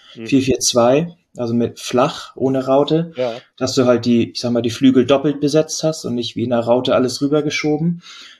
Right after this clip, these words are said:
Speaker 2: Bin ich auch mal sehr gespannt. Also erstens, ob Jatta spielt und zweitens, ob wir, sagen, defensiv, äh, auch wieder mit einer Vi-, zwei Viererketten spielen, um, ich sag mal, gegen zwei Flügelstürmer und nachschiebende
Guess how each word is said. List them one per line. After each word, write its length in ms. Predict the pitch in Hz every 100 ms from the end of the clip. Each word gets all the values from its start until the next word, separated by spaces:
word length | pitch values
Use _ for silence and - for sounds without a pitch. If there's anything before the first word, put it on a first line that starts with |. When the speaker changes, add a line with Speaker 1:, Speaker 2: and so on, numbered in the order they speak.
| _
Speaker 2:
Bin 100 | - 131
ich 120 | 131
auch 80 | 131
mal 140 | 127
sehr 180 | 131 131
gespannt. 580 | 131 - 131 127 123 -
Also 140 | 113
erstens, 440 | - 123 - 123 -
ob 140 | 107
Jatta 220 | 131 127
spielt 320 | - - 147 131
und 120 | 127
zweitens, 500 | - 135 135 135 -
ob 160 | 127
wir, 380 | 131 123 123 117 _ _ _ _
sagen, 340 | - 127 120 120
defensiv, 800 | 135 135 123 123 123 - - _ _ _ _ - _ -
äh, 300 | 123 117 117
auch 260 | - -
wieder 160 | 127 120
mit 140 | 117
einer 100 | 117
Vi-, 220 | 113 - -
zwei 240 | - 117
Viererketten 560 | 113 147 120 110 113 113
spielen, 400 | - 123 123 117
um, 180 | 117 117
ich 100 | 113
sag 120 | 120
mal, 160 | 120
gegen 460 | 110 120 117 117 113 _ _
zwei 220 | - 123
Flügelstürmer 640 | 113 135 131 131 131 123 113
und 180 | 123
nachschiebende 960 | 117 127 - - 127 127 120 120 117